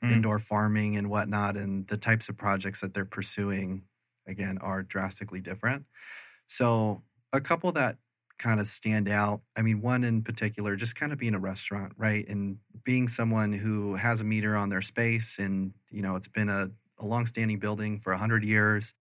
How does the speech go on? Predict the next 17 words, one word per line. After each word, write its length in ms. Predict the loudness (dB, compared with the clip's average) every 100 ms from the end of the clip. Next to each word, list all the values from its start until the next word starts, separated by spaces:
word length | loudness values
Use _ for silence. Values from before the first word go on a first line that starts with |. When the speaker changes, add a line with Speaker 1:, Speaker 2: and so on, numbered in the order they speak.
| _ _ _ _ -6
Speaker 2:
never 240 | 0 0
really 460 | 2 2 2 2 0
had 200 | 0 2
any 160 | 2 -2
types 240 | -2 -4
of 80 | -4
improvements. 480 | -10 -6 -6 -6 -6
So 80 | 0
they 60 |
got 120 | 0 0
the 60 |
same 240 | 0 2 2
toilets 380 | 4 4 4
that 160 | 2 0
they've 140 | 0
had 360 | 2 4 6 4
that 160 | 0